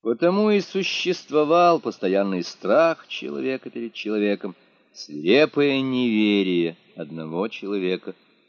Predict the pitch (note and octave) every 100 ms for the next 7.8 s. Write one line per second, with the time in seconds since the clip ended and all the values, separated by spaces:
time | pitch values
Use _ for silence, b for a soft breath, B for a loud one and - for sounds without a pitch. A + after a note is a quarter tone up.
0 | _ _ E2 D#2+ E2 D#2+ D2+ _ _ _
1 | _ _ _ _ _ _ _ _ _ _
2 | _ _ _ _ _ _ _ _ _ _
3 | _ E2 G2+ - F#3+ F#3+ - D3+ - F3+
4 | - C#3+ - D#3 E3+ - F#2+ C#3+ C#3+ G#2+
5 | G2+ - C#3+ B2 G#2+ G2 F#2 - - b
6 | b b - - - C3+ B2 - G#2+ F2+
7 | E2 F2 F2 E2+ F2 F2+ E3+